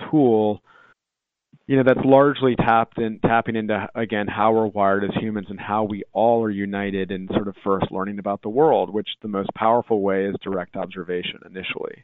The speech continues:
right? The second most powerful way is actually building. And we all started off learning, no matter our skin color, our background, et cetera,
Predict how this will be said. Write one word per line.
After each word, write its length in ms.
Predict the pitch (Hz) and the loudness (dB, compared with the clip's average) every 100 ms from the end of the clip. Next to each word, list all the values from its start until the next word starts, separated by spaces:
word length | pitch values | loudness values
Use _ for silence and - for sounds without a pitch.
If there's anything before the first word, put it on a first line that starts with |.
| _ | _
right? 280 | - 101 110 - _ _ _ _ | -8 -6 -6 -10 _ _ _ _
The 180 | - - | 0 4
second 260 | 160 170 131 | 4 2 0
most 240 | 110 101 | 0 -2
powerful 440 | - 104 104 - 101 | -2 0 0 0 -2
way 340 | 98 95 98 | 0 0 -2
is 160 | 92 98 - | -2 -4 -4
actually 320 | 90 - 117 | -6 -6 -8
building. 480 | 117 131 170 - - _ _ _ _ _ - | -4 -2 -2 -6 -14 _ _ _ _ _ -12
And 140 | 104 | -4
we 100 | 104 | 2
all 240 | 104 117 127 | 4 4 4
started 240 | 117 107 | 2 2
off 220 | 104 107 - | 2 0 -2
learning, 480 | 98 95 107 101 104 | -4 -2 -4 -8 -10
no 100 | 107 | -6
matter 280 | 104 101 98 | -4 0 0
our 140 | 95 | -2
skin 280 | 95 143 139 | -4 -8 -8
color, 380 | 127 135 127 101 | -2 0 2 0
our 80 | 87 | -2
background, 760 | 110 120 - 117 117 117 107 | -4 -4 -6 -6 -4 -4 -6
et 160 | 98 - | -8 -4
cetera, 560 | 131 - 120 117 110 | -2 0 0 2 -2